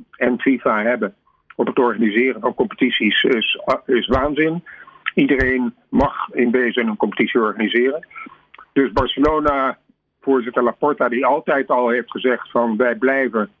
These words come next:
het idee van een Super League trouw." Had daarin, eh, als medestander, eh, eh, landgenoot Real Madrid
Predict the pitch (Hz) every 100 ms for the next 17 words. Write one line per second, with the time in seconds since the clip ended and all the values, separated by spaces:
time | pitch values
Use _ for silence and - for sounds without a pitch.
0 | - - 127 120 123 123 113 110 - 123
1 | 120 113 101 - - 117 143 175 196 _
2 | _ - - _ - 135 135 143 135 131
3 | 135 135 117 107 143 139 117 139 117 120
4 | 117 117 120 123 113 113 117 - 123 123
5 | 131 - 120 120 110 120 127 113 113 117
6 | 143